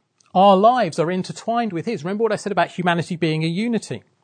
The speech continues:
So you have Paul's words here, "For in Adam all die, so in Christ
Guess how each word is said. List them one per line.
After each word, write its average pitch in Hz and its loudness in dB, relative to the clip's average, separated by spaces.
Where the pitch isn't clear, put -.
So - 0
you 196 4
have 180 0
Paul's 220 2
words 160 6
here, 175 4
"For 180 2
in 160 2
Adam 175 2
all 156 2
die, 147 4
so 185 0
in 170 -2
Christ 165 0